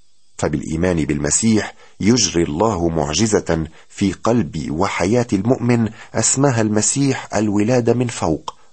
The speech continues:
أو الولادة الثانية، فيها يوهب المؤمن طبيعة روحية جديدة ويصبح ابنا إن صح التعبير لله. أنا ولدت في عائلة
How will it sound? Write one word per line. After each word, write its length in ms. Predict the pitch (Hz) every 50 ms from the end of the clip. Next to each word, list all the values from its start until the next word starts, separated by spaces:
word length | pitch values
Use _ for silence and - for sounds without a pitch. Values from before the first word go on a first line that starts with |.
| - -
أو 240 | 95 104 101 95 - - - - -
الولادة 460 | 90 87 80 76 78 73 73 67 69 78
الثانية، 580 | - - - 131 143 127 104 80 71 - - - - - - - - - - - -
فيها 360 | - - 98 92 85 78 85
يوهب 520 | 82 82 90 98 87 82 85 85 73 78
المؤمن 560 | 82 78 76 87 98 - - 90 90 87 92 90
طبيعة 600 | - - 67 71 85 87 87 80 - 82 82 - 85 82 87 85 - -
روحية 480 | 80 76 - - - 87 82 78 73 - 85
جديدة 760 | 80 73 71 67 73 71 58 101 113 113 95 101 98 95 - - - - -
ويصبح 680 | 87 85 87 110 123 117 - - 101 107 104 - 110 95 - -
ابنا 480 | 151 135 101 87 82 76 76 73 65 - - - - -
إن 100 | 113 104
صح 320 | 76 - - 78 - - -
التعبير 680 | - - - - - - 85 107 110 110 113 - - -
لله. 480 | 92 104 123 139 160 170 151 101 78 - - - - - - - - - - - - - - - - - - -
أنا 200 | 160 170 175 160
ولدت 400 | 127 113 101 110 117 113 - 110
في 240 | 101 - - 85 78
عائلة 360 | 71 73 - 92 92 90